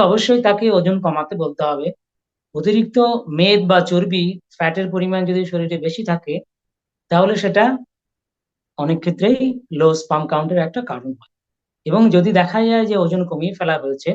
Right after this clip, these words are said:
তাহলে স্পার্ম কাউন্ট বাড়তে পারে। বিভিন্ন কারণে স্ট্রেস, বিভিন্ন কারণে অ্যাংজাইটি, বিভিন্ন কারণে যদি দেখা যায় যে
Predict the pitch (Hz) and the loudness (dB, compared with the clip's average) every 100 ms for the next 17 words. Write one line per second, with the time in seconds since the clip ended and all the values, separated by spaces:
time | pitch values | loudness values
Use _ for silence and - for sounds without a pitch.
0 | - 151 170 170 - 147 143 170 208 196 | -6 -8 -4 -4 -4 -4 -2 -2 -4 -6
1 | 120 - - - _ _ _ _ _ _ | -12 -16 -20 -20 _ _ _ _ _ _
2 | _ 160 190 220 226 208 208 202 196 - | _ 0 4 4 6 4 4 2 0 -4
3 | - 196 196 196 - - _ _ _ _ | 0 2 2 0 -10 -18 _ _ _ _
4 | - 147 175 196 190 185 185 180 156 156 | -8 -2 0 2 2 4 4 4 2 0
5 | 156 180 175 180 175 175 _ _ _ _ | 2 2 2 0 0 -4 _ _ _ _
6 | - 165 196 196 180 170 180 185 185 185 | -8 -4 -2 -2 0 2 2 0 -2 -4
7 | _ _ _ _ - 151 175 160 151 175 | _ _ _ _ -12 -4 -2 0 -2 -2
8 | 170 175 165 160 | 0 0 -2 -4